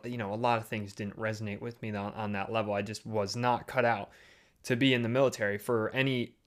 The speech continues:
extended amount of period of time, right? So I, I, I needed a way out.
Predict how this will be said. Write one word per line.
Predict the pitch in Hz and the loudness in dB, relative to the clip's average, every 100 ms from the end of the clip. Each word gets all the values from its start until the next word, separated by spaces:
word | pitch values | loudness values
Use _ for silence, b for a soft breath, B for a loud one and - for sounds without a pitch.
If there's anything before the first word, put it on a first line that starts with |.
| _ | _
extended | 147 - - 165 147 | 0 2 6 8 6
amount | 143 131 | 4 4
of | 127 | 4
period | 143 131 127 | 6 6 6
of | |
time, | 120 127 110 | 4 2 2
right? | 113 123 | 4 4
So | - 143 135 - _ _ _ _ _ _ _ - - | 6 6 6 0 _ _ _ _ _ _ _ -10 2
I, | 147 | 2
I, | 151 156 156 | 4 2 6
I | |
needed | 151 151 180 180 | 6 8 6 8
a | 156 | 8
way | 135 123 - | 6 4 2
out. | 123 123 - - | 2 2 -2 -10